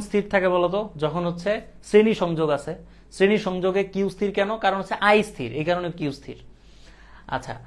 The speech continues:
আবার হাফ কিউ ভি আছে, তো এটা কখন ইউজ করবা বলো তো? হাফ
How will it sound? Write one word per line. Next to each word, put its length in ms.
আবার 140
হাফ 200
কিউ 160
ভি 100
আছে, 180
তো 40
এটা 180
কখন 240
ইউজ 180
করবা 240
বলো 180
তো? 60
হাফ 160